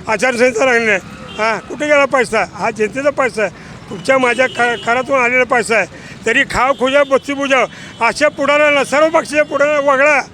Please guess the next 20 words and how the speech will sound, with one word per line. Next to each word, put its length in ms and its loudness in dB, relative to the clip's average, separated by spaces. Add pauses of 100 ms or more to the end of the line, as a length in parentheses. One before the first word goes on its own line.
(480)
आणि 300 -2
जो 200 2
प्रामाणिक 500 0
आहे, 260 4 (400)
त्याला 240 0
शपथ 200 0
घेऊन 240 -4
सांगा, 240 -8
"तुमच्या 280 -2
इथे 160 0
अरण्य 360 2
आहे, 120 2 (400)
तू 160 -10
नीट 200 -2
आहे, 180 -6
घाल, 160 0
काम 220 -8
करशील," 280 0
म्हणून 160 -2
सांगा. 280 -2